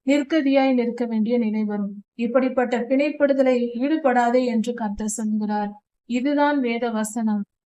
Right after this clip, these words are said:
நம்மை காப்பாற்றும், நமக்கு சுகத்தை தரும். இந்த வசனத்தை கற்றவர்கள் இப்படிப்பட்ட தீமைக்கு "நான் செய்ய மாட்டேன்" என்று பிணைப்படுதல் யாராவது வந்து கேட்டாலும்,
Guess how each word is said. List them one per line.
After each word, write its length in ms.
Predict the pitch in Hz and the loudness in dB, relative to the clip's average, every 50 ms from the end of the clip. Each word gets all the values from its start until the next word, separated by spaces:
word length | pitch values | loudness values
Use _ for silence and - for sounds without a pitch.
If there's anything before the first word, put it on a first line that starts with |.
| _ - | _ -4
நம்மை 280 | 220 214 214 208 208 202 | 0 0 0 0 0 -2
காப்பாற்றும், 720 | 208 226 214 220 214 - 240 233 220 226 - - 240 226 226 226 | -2 -2 -2 -2 -2 -2 -2 -2 -2 -4 -6 -6 -6 -6 -6 -4
நமக்கு 300 | - 208 208 208 202 220 | -2 -2 -2 -2 -2 -6
சுகத்தை 440 | 214 - - 247 254 277 269 269 254 247 | -6 -4 -4 0 0 0 0 0 -4 -4
தரும். 360 | 220 214 208 202 208 202 202 202 202 - _ _ | -4 -6 -6 -4 -2 -4 -4 -4 -8 -14 _ _
இந்த 220 | - 254 269 285 302 285 | -2 0 2 2 4 4
வசனத்தை 520 | 285 277 269 - 320 320 320 320 330 311 | 4 4 2 2 2 0 0 0 0 -2
கற்றவர்கள் 640 | 302 - 269 254 - 285 269 262 262 254 262 262 262 | 0 0 -2 0 0 -2 0 0 2 2 2 2 2
இப்படிப்பட்ட 520 | 254 233 240 240 247 233 214 254 233 226 247 | 2 0 0 0 -2 0 -2 -4 -2 -2 -4
தீமைக்கு 640 | 247 254 269 285 294 294 294 285 285 285 - 269 269 269 269 - _ _ _ _ _ _ _ - | -2 -2 -2 -2 0 0 0 -2 -2 -2 -2 -2 -2 -4 -6 -12 _ _ _ _ _ _ _ -2
"நான் 200 | - 247 247 240 | 0 2 2 2
செய்ய 280 | 233 240 277 262 277 311 330 | 4 4 4 4 4 4 2
மாட்டேன்" 520 | 320 294 277 269 262 254 277 277 269 262 247 233 240 240 | 2 4 4 4 4 4 4 4 4 2 0 -2 -4 -2
என்று 260 | 247 247 240 233 262 262 269 269 269 _ _ _ _ _ - | 0 0 0 0 0 0 -2 -2 -8 _ _ _ _ _ 0
பிணைப்படுதல் 680 | 277 285 311 330 330 320 - 285 277 277 277 262 247 | 2 2 2 2 0 4 4 4 6 6 4 4 4
யாராவது 360 | 247 240 240 247 262 269 269 269 | 4 2 4 6 6 6 4 4
வந்து 220 | 269 254 254 254 - | 2 2 0 0 0
கேட்டாலும், 540 | - 262 240 240 240 254 254 269 302 339 | 0 0 0 2 4 4 4 4 2 -2